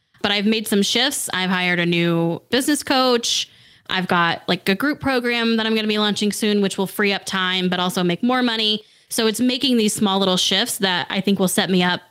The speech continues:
well for the rest of this year and going into next year. But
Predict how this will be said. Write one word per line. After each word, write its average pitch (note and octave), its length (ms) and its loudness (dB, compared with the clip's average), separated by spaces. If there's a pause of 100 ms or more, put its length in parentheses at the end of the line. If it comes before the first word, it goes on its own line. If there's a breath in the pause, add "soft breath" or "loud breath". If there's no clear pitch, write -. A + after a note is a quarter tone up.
(180)
well F#3 320 2
for F#3 100 -2
the F3+ 80 0
rest F3 220 -2
of F3+ 60 -6
this F3 140 0
year F#3 80 2
and F3 80 2
going E3+ 200 0
into F3 160 -4
next - 260 -2
year. D4 140 2
But D4+ 200 0